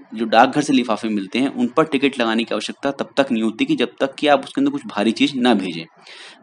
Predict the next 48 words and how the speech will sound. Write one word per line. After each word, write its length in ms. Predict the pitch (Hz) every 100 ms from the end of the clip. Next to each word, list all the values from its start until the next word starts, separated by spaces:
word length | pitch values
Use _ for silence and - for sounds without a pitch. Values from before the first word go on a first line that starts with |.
| -
वो 80 |
एक 160 | 131 139 113
हल्की 260 | 107 117
चीज़ 240 | 139 127 -
के 100 | -
लिए 180 | 78
कुछ 420 | 78 - 139 - -
ग्राम 320 | 117 120 123
एक 140 | 120
वजन 240 | 104 104 117
होता 220 | 107 110
है, 200 | 123 - -
वहाँ 240 | 101 120 -
तक 120 | -
के 100 | 120
लिए 140 | 131
उसका, 300 | 127 - -
उसकी 360 | 123 123 - 127
वो 100 | 117
कीमत 400 | - 110 143 - - -
लिफाफे 360 | 107 107 104 113
की 100 | 123
कीमत 340 | 120 110 107
के 60 | 107
रूप 120 | 98
में 120 | 117
वसूल 260 | 104 95 113
कर 160 | 101
लेते 280 | 98 98 98
हैं 80 | 127
आपसे। 340 | 127 127 165 - - - -
उसमें 260 | 107 - 120
कोई 100 | 123
टिकट 280 | 123 113
लगाने 240 | 110 107 110
की 120 | 110
आवश्यकता 380 | 110 - - 147
तब 300 | - 117 -
तक 140 | 147
नहीं 120 | 131 117
होती 280 | 110 131
जब 180 | 147 117 -
तक 140 | 123
कि 160 | 123 151
आप 280 | - 120 -
उसमें 240 | 113 - 147
थोड़ी 280 | - 117
भारी, 420 | 135 107 98 117